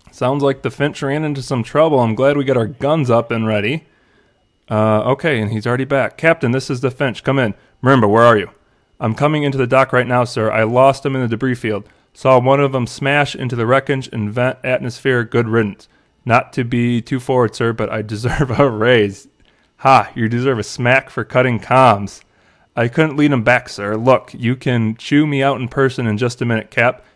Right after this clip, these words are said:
In the meantime, sir, could you come and get me <laughs> out of this ship when I latch up?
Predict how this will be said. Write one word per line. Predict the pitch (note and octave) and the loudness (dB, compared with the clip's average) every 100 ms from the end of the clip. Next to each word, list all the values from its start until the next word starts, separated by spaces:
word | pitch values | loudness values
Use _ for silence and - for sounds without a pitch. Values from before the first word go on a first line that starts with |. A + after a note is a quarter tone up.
| - | -8
In | A#2 | -4
the | A#2+ | -2
meantime, | C#3+ C3 A#2 G#2 | -2 -2 -4 -4
sir, | - B2+ C#3 C#3+ _ _ - | -2 0 0 -2 _ _ -4
could | C3+ B2+ | -2 0
you | A#2+ | -2
come | A#2 D3 D3 | -2 -2 -2
and | B2+ A#2 | -4 -2
get | C3+ B2+ | -2 0
me | A2 D3+ | -2 0
<laughs> | |
out | D3+ | 2
of | C#3+ | 2
this | B2 - | 0 -4
ship | - D#3 - | -4 -4 -2
when | A#2+ A#2+ A#2+ | -4 -2 -4
I | A#2 A2+ A2+ | -4 -2 -2
latch | A2 A#2 C3 - | -2 0 0 0
up? | D3 C3 | -2 -4